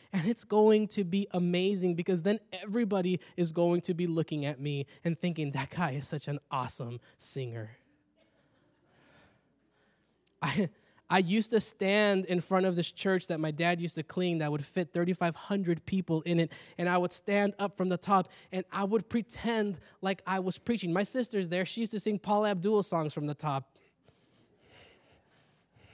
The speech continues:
I did too, though. <laughs> But there was this sense of fame and glory, and so from a very early age, God did not gift me with musical talents or with a voice to sing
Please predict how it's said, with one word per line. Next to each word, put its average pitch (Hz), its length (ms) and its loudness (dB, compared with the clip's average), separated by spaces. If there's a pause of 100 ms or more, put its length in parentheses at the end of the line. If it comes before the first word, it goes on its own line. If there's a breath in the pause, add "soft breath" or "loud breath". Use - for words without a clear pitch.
(320 soft breath)
I 160 120 4
did 156 160 4
too, 147 200 2
though. 131 400 -4
<laughs> 135 60 -6 (1500 loud breath)
But 220 200 4
there 269 120 12
was 262 220 6
this 233 160 0
sense 262 300 4
of 226 100 2
fame 247 640 4
and 214 200 0
glory, 220 540 6
and 214 180 0
so 240 240 6
from 220 220 2
a 208 60 4
very 233 500 2
early 226 400 4
age, 202 400 0 (380 loud breath)
God 214 340 4
did 220 140 -2
not 208 400 0
gift 214 320 2
me 214 160 0
with 185 180 0
musical 196 500 0
talents 180 460 -2 (220 loud breath)
or 175 160 4
with 180 200 2
a 170 60 2
voice 185 380 0
to 185 160 -6
sing 185 420 2